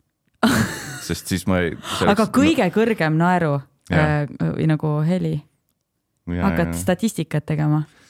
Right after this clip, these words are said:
Speaker 2: Kuradi, peaks jah, peaks jah.
Speaker 1: Ja mis veel on? Saad kaloreid, saad, äh, lugeda? Teed vahepeal
Speaker 2: Pulssi lihtsalt, et
Speaker 1: Pulssi,
Speaker 2: kui
Speaker 1: jaa.
Speaker 2: see oleks kõige lihtsam.
Speaker 1: Tegelikult see on väga hea treening.
Speaker 2: Jah.
Speaker 1: See on ju väga hea
Speaker 2: Mul on siin
Speaker 1: pulsitreening.
Speaker 2: isegi mode olemas,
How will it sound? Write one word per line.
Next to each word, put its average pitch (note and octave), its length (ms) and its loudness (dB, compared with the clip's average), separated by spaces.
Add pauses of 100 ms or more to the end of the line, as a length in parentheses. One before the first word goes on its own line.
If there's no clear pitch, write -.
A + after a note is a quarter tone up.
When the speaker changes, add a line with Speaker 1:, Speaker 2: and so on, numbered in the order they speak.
(180)
Speaker 2:
Kuradi, E3 400 -6
peaks F#3+ 340 -10
jah, G#3 100 -6 (120)
peaks - 260 -14
jah. G3+ 120 -8 (300)
Speaker 1:
Ja F#3 140 2
mis G#3 160 4
veel G#3 260 2
on? D#3 280 0
Saad - 260 -2
kaloreid, F3+ 420 2
saad, G3+ 260 0
äh, F#3+ 220 2
lugeda? G#3+ 440 0 (340)
Teed F#3 240 2
vahepeal E3+ 240 4
Speaker 2:
Pulssi D#3+ 240 -2
lihtsalt, - 380 -8
et - 20 -20
Speaker 1:
Pulssi, F3+ 300 2 (260)
Speaker 2:
kui - 180 -6
Speaker 1:
jaa. D#3+ 200 0
Speaker 2:
see F#3 80 2
oleks - 100 -6
kõige F2+ 220 -2
lihtsam. E2+ 320 -6 (260)
Speaker 1:
Tegelikult D4+ 400 2
see F3+ 80 2
on E3+ 80 0
väga C4 240 0
hea A#3 220 4
treening. A#3 420 4
Speaker 2:
Jah. - 80 -18
Speaker 1:
See A3 140 2
on G#3+ 80 4
ju - 20 0
väga B3+ 220 0
hea A3+ 100 2
Speaker 2:
Mul B3 140 0
on - 20 2
siin A#3 60 4
Speaker 1:
pulsitreening. G#3 340 4
Speaker 2:
isegi A#2 160 2
mode A2+ 320 2
olemas, G2 240 -2